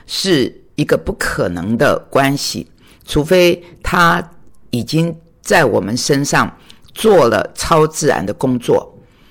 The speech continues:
耶稣基督要求他的门徒不可，啊，他不许可他的门徒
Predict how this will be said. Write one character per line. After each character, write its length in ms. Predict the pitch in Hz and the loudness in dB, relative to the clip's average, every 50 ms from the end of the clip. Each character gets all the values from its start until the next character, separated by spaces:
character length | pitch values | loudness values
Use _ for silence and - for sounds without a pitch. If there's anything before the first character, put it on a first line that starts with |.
| _ _ _ _ | _ _ _ _
耶 120 | - - | 0 2
稣 140 | 208 202 233 | 2 2 2
基 140 | 226 - 226 | 0 0 0
督 120 | 196 107 | 0 2
要 160 | 110 214 208 208 | 4 4 4 2
求 160 | - - 123 | 0 -2 -4
他 160 | - - 151 | -2 -2 -2
的 80 | 135 127 | -2 0
门 300 | 117 110 101 123 151 156 | 0 0 0 -2 -2 -4
徒 500 | - - - 101 107 113 127 143 - - - _ - - - - _ | -4 -2 -2 0 0 0 -2 -2 -6 -10 -20 _ -20 -20 -20 -8 _
不 120 | - 247 | -2 -2
可， 400 | 240 247 - - - 139 95 - - - - _ _ _ _ _ _ _ _ | -2 -2 -4 -2 0 0 0 0 -4 -8 -16 _ _ _ _ _ _ _ _
啊， 220 | - 123 143 127 | -2 0 0 0
他 180 | - - - 175 | -2 -2 -6 -6
不 160 | - - - | -6 -4 -4
许 300 | 190 - - - 139 143 | -4 -4 -4 -4 -6 -8
可 280 | 147 - - 139 92 69 - - _ _ _ _ _ _ _ _ _ _ _ | -6 -4 -2 -2 -2 -4 -6 -12 _ _ _ _ _ _ _ _ _ _ _
他 200 | - - 156 180 | -6 -2 -2 0
的 120 | 160 156 147 | 0 0 0
门 200 | 135 123 120 135 | -2 -2 -2 -4
徒 380 | - - - 123 110 107 107 | -4 -6 -4 -2 -2 -2 -4